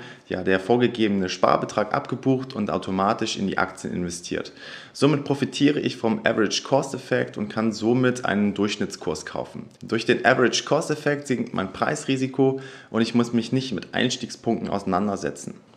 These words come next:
Falls du noch kein Depot hast, kann ich dir von meiner Seite auch Comdirect empfehlen.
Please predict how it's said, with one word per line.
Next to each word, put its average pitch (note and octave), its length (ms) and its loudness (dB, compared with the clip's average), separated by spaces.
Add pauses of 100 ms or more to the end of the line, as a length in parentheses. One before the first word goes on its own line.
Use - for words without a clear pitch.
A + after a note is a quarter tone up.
Falls C#3 220 4
du C3+ 60 2
noch B2 100 4
kein G#2+ 160 0
Depot D#3+ 380 4
hast, D#3 260 2
kann C3 140 0
ich B2+ 100 -2
dir A#2 140 2
von A2+ 160 0
meiner A#2 240 6
Seite A2 240 2
auch G2+ 160 0
Comdirect G#2 420 0
empfehlen. C3+ 520 2